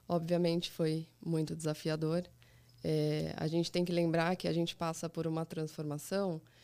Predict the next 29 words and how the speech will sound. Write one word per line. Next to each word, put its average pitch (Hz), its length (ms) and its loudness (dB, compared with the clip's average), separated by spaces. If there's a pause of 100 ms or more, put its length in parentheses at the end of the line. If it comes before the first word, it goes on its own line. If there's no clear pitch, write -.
(240)
que 202 120 -2
não 214 160 2
é 247 80 2
só, 180 500 2 (420)
é, 156 260 0
social, 170 580 0
não 165 160 0
é 160 80 -2
só 170 320 -2
hormonal, 156 500 -2
não 156 160 -2
é 160 80 0
só 160 260 -2
corporal. 151 680 -2 (380)
A 143 60 0
gente 180 380 4
entra 208 400 2 (220)
também 190 480 4
num 247 160 6
outro 254 400 4
tipo 254 280 0
de 208 100 2
luto, 220 440 2
que 277 120 -4
é 269 60 4
o 254 60 4
luto 233 320 4
da 247 120 0
mulher 226 420 2